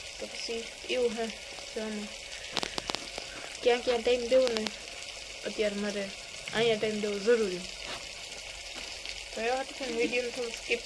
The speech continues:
થઈ જાય, કોઈને થોડીક મહેનત વધારે કરી ને દરરોજ બ્લોગ બનાવવાનું રાખી, તો તમને દરરોજ બ્લોગ જોવા જડીએ. આમ તો આ ટમેટાનું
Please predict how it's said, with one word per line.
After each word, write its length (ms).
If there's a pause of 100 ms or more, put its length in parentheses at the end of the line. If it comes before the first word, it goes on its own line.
થઈ 100
જાય, 240 (1160)
કોઈને 360 (480)
થોડીક 220
મહેનત 380
વધારે 340
કરી 280 (960)
ને 160 (1200)
દરરોજ 340
બ્લોગ 200
બનાવવાનું 500
રાખી, 380 (2500)
તો 200
તમને 280
દરરોજ 360 (160)
બ્લોગ 180 (100)
જોવા 200
જડીએ. 440 (2750)
આમ 160
તો 100
આ 100
ટમેટાનું 580